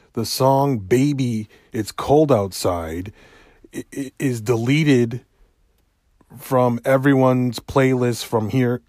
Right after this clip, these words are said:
on out. The song, it still exists. The song, you can listen to it all you want on any streaming service that, that, that has the song on it. I-,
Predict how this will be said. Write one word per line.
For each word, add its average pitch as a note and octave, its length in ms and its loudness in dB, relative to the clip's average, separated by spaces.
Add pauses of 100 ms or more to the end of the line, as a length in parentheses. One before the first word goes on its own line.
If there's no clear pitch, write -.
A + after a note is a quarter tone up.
on A2+ 400 0
out. - 600 -2 (600)
The D#3 100 -6
song, E3+ 520 0
it D#3+ 80 -4
still F#3 280 -2
exists. D#3+ 600 2
The C3+ 160 -6
song, D3 640 -2 (440)
you C#3+ 140 0
can E3 240 -2
listen C#3+ 300 -2
to C3+ 180 0
it G#2+ 160 -2
all E3+ 340 4
you F#2+ 200 -6
want A#2+ 800 -2 (580)
on F2+ 340 -12
any C3+ 600 0 (380)
streaming C#3 560 0
service G#2 800 -4
that, F#2+ 240 -6
that, F#2+ 300 -12 (120)
that F#2 240 -8
has G#2 720 -6 (500)
the G2+ 120 -6
song A2 420 -2
on A2 280 0
it. - 360 -8 (1040)
I-, - 100 -20